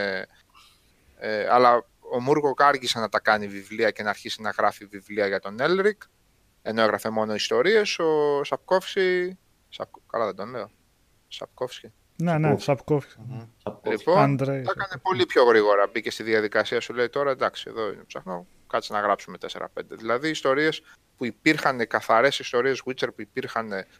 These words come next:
Speaker 1: πριν τα παιχνίδια, ήταν, ε, λίγες σχετικά. Λίγο κείμενο υπήρχε, δεν ήταν τίποτα φοβερό.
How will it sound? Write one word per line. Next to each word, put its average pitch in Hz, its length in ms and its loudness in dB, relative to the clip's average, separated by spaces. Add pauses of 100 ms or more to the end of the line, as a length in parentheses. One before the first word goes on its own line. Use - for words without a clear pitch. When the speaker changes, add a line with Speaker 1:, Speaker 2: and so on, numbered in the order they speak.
(140)
Speaker 1:
πριν 135 180 0
τα 110 420 6
παιχνίδια, 196 380 -6
ήταν, 196 280 -4
ε, 190 360 -2
λίγες 170 560 -4
σχετικά. - 580 -10 (840)
Λίγο 147 280 4
κείμενο 98 360 -6
υπήρχε, 82 400 -12
δεν 123 160 -2
ήταν 123 140 -4
τίποτα 98 280 -10
φοβερό. 95 560 -6